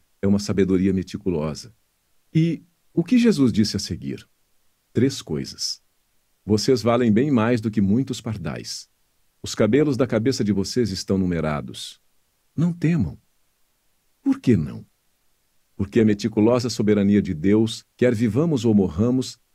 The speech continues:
serve à sua santidade, justiça, bondade e sabedoria. Em Cristo, não somos peões dispensáveis. Nós somos seus filhos valiosos.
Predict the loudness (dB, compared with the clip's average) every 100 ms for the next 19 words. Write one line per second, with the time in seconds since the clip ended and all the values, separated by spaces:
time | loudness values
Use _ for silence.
0 | _ -8 -2 0 -2 -4 -6 -8 -4 -2
1 | -2 -6 -6 -4 -2 -2 -8 -4 -4 -4
2 | -6 0 0 0 -8 -4 -2 0 0 -2
3 | -4 -6 -6 -8 -8 -12 -16 -20 _ _
4 | _ _ _ _ 0 2 2 2 0 -2
5 | -2 _ -2 -2 -2 -4 -4 0 2 2
6 | 2 -2 -6 -8 -10 -10 -10 -10 -16 -20
7 | -20 _ _ _ _ _ -2 2 2 0
8 | -2 0 0 -2 -4 -4 -2 -2 -4 -2
9 | -2 -4 -10 -14 -16